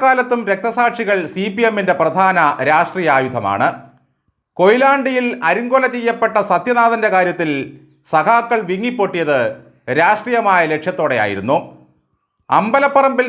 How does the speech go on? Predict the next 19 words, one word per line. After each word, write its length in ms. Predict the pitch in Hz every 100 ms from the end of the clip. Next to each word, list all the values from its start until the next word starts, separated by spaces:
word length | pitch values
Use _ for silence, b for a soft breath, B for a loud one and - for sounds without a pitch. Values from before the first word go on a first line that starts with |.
| -
സി 100 | 208 214
പി 80 | 262
എമ്മിൻ്റെ 280 | 247 247 233
ലോക്കൽ 280 | 190 220 254 247
സെക്രട്ടറി 340 | 240 220 220 208
വെട്ടേറ്റ് 340 | 180 233 240 233
മരിച്ചെങ്കിൽ 440 | 196 165 165 139 110 73 - - _ - 151
അത് 100 | 170 170
ആർ 120 | 233
എസ് 140 | 254 262
എസുകാരൻ്റെ 500 | 262 233 214 190 175 160
കൈകൊണ്ടാകുമെന്ന് 840 | 180 220 202 180 147 143 127 117 101 117
ഉറപ്പിച്ചു. 420 | 123 131 101 143 180 - - _ _ _ _ -
അതോടെ 320 | 156 202 202 196
സൈബർ 320 | 196 247 269
ഇടങ്ങളിൽ 360 | 226 214 185 156 120 - - _ - 156
ആർ 100 | 226
എസ് 120 | 233 233
എസിൻ്റെ 260 | 226 208